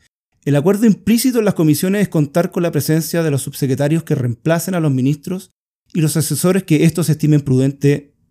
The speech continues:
estén presentes para apoyarlos. Cuando esta mor-, armonía o espíritu de diálogo, si queremos ponerle un nombre, se quiebra,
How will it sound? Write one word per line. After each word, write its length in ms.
estén 320
presentes 520
para 220
apoyarlos. 760
Cuando 240
esta 220
mor-, 240
armonía 840
o 160
espíritu 420
de 140
diálogo, 400
si 120
queremos 240
ponerle 260
un 100
nombre, 380
se 220
quiebra, 580